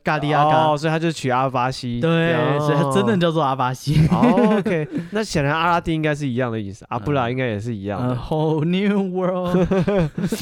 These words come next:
Speaker 2: 对啊。
Speaker 1: 嗯。对，阿布拉还不错啊，蛮台湾，阿信也蛮台湾。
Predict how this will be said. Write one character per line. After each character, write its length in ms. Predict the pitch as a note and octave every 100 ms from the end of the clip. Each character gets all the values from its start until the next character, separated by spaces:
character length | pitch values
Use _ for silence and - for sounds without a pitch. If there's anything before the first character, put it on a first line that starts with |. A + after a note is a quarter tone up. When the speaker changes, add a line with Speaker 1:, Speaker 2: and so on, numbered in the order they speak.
| G#3+ G#3+ - - - -
Speaker 2:
对 100 | -
啊。 240 | - -
Speaker 1:
嗯。 0 | _ _ _ _ -
对， 160 | F#2 F2 _
阿 100 | -
布 140 | -
拉 100 | C#3+
还 100 | B2
不 120 | G#2+
错 160 | A2 G#2+
啊， 80 | G2
蛮 160 | G#2+
台 160 | A#2 G2+
湾， 100 | G2 -
阿 100 | C#3+
信 220 | D3+ A2+
也 80 | G#2
蛮 180 | A2+
台 160 | A#2 G#2
湾。 240 | G2 G2